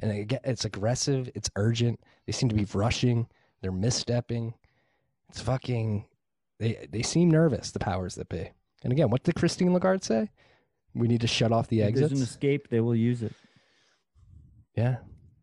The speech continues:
Speaker 1: You,
Speaker 2: How
Speaker 1: you know what,
Speaker 2: fucked up is
Speaker 1: Christine?
Speaker 2: that?
Speaker 1: Christine, you witch, you demon.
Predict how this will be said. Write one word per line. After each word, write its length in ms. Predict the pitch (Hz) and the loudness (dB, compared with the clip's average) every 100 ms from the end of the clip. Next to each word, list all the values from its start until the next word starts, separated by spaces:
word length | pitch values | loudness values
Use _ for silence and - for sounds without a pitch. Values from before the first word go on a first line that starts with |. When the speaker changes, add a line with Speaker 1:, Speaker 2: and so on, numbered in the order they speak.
| _ | _
Speaker 1:
You, 180 | 120 131 | 2 4
Speaker 2:
How 80 | 160 | 4
Speaker 1:
you 60 | 127 | 6
know 100 | 123 | 6
what, 160 | - - | 4 4
Speaker 2:
fucked 40 | |
up 60 | 156 | 4
is 60 | |
Speaker 1:
Christine? 200 | 175 170 | 4 4
Speaker 2:
that? 200 | 180 92 - - - _ _ _ _ _ - | 4 0 -8 -18 -20 _ _ _ _ _ -2
Speaker 1:
Christine, 580 | 151 - 196 190 117 - _ _ - | -2 2 4 4 4 -2 _ _ 0
you 180 | 135 | 4
witch, 640 | 143 175 185 - - - - _ _ - | 6 4 4 0 -2 -4 -12 _ _ 0
you 160 | 156 | 0
demon. 540 | 143 165 180 143 90 | 4 4 6 4 0